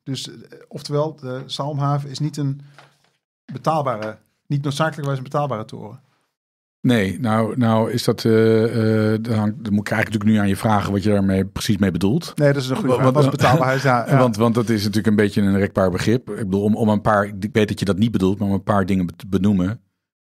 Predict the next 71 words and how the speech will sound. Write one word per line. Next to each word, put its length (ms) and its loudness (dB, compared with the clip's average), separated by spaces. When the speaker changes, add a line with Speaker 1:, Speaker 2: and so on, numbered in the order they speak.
Speaker 2:
Ik 140 -10
denk 200 0
dat 320 -2
die, 200 -8
dat 220 -2
je 60 0
morgen, 760 0
eh, 380 -2
die 200 -4
toren 280 2
al 80 0
niet 120 2
meer 120 0
kan 120 -4
realiseren 500 -2
voor 260 -4
de 80 -6
bouwkosten 540 0
waarvoor 280 0
die 120 -4
gerealiseerd 600 -4
is, 0 -
hè. 60 -2
Dus 100 -6
Speaker 1:
Uiteraard. 280 -2
Speaker 2:
dat, 80 -2
in 100 -2
die 100 0
zin 120 -2
is 60 0
hij 100 -4
wel 100 2
heel 100 2
betaalbaar. 640 -2
Speaker 1:
Ja, 100 -2
ja. 80 -4
Speaker 2:
Ehm, 120 0
ik, 240 -6
ik 120 -2
denk 180 2
ook 220 2
dat 200 0
de 60 0
woningen 320 2
die 140 0
verkocht 320 -2
zijn, 340 2
dat 200 -2
je 60 -4
die 220 0
vandaag 380 2
niet 100 2
meer 100 0
kan 180 -4
kopen 320 0
voor 160 -2
het 120 -6
bedrag 220 0
waarvoor 220 -4
ze 60 -8
verkocht 300 -2
zijn. 260 0
Speaker 1:
Nee. 80 0
Speaker 2:
Dus 120 -4
in 60 2
die 100 2
zin 100 -2
waren 160 2
ze 60 0
ook 80 -2
betaalbaar. 580 0